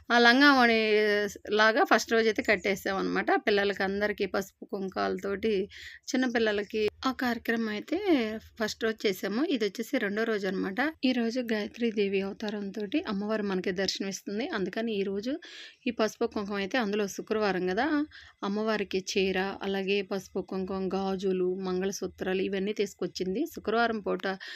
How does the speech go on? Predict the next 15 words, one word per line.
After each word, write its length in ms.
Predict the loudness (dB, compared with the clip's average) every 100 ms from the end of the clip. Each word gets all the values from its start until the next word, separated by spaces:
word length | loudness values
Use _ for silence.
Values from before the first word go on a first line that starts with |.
| -14 -14 -6 0
ఆ, 60 |
ఇలా 220 | 2 2
తీసుకువెళ్ళేవాళ్ళం, 1080 | 2 0 -2 0 2 2 2 0 -2 -4 -6 -10 _ -6
తీసుకువెళ్ళేవాళ్ళు 800 | -2 -2 0 2 4 2 2 0 -2
కంపల్సరీగా 640 | -2 -2 -2 0 0 0 0
ఐదుగురు 400 | 0 0 0 0
ముత్తైదులకి 720 | -2 -2 0 0 -2 -2 -2
తాంబూలం 540 | -2 -6 -2 0 0
ఇచ్చి 400 | -2 -6 -2 -2 -2 -14 -16 -14 -2
వాళ్ళకి 640 | 0 2 0 0 2 0
నమస్కారం 640 | -2 -4 -6 -6 -4 -2 -2 -6
చేసుకొని 320 | -6 0 0 0
అక్షంతలు 460 | -2 -4 -2 0
వేపించుకొని, 760 | 0 -2 -6 -10 -6 -2 -2 -4 -18 -20 -20 -20 -14 -4
ఆ, 200 | -2